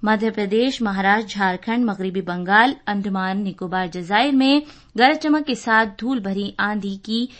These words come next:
پیش گوئی کی ہے۔ اگلے دو دنوں میں جموں کشمیر، لداخ، گلگت بلتستان، مظفر آباد، ہماچل پردیش اور اتراکھنڈ میں گرج چمک کے ساتھ دھول بھری آندھی چلنے کا امکان ہے۔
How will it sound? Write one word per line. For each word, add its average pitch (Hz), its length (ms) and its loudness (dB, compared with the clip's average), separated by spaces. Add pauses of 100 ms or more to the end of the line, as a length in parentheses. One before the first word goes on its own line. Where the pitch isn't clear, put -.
(180)
پیش 247 300 -2
گوئی 185 140 -4
کی 185 300 -6
ہے۔ 196 160 -2 (680)
اگلے 262 280 2
دو 294 160 -2
دنوں 320 260 0
میں 320 140 2
جموں 226 320 -2
کشمیر، 226 480 0
لداخ، 202 520 0
گلگت 202 400 -4
بلتستان، 202 600 -2
مظفر 190 380 -6
آباد، 190 380 -2
ہماچل 185 320 -6
پردیش 202 420 -4
اور 190 160 -4
اتراکھنڈ 180 560 -4
میں 240 180 2 (340)
گرج 285 260 2
چمک 285 240 0
کے 202 60 -6
ساتھ 196 340 0 (340)
دھول 294 220 2
بھری 247 280 -2
آندھی 196 280 -2
چلنے 185 320 -8
کا 202 120 -8
امکان 175 540 -8
ہے۔ 196 160 -4